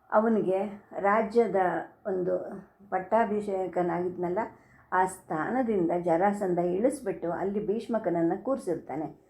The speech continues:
ತನಗೆ ಅನುಕೂಲ ಆಗೋನು ಅಂತ ಹೇಳ್ಬಿಟ್ಟು. ಈ ಒಂದು ಅವಮಾನದಿಂದಾಗಿ ಅವನು ಹೊಸ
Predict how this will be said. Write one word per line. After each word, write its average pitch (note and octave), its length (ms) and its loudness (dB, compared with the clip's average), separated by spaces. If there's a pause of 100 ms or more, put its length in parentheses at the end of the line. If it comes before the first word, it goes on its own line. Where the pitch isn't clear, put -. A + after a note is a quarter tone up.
(240)
ತನಗೆ G3+ 300 4
ಅನುಕೂಲ G3 440 0 (120)
ಆಗೋನು F3 500 -2
ಅಂತ D#3+ 180 -2
ಹೇಳ್ಬಿಟ್ಟು. - 500 -8 (520)
ಈ B3 120 0
ಒಂದು A3 320 4
ಅವಮಾನದಿಂದಾಗಿ F#3 1200 2
ಅವನು G3 500 -4
ಹೊಸ E3+ 320 -4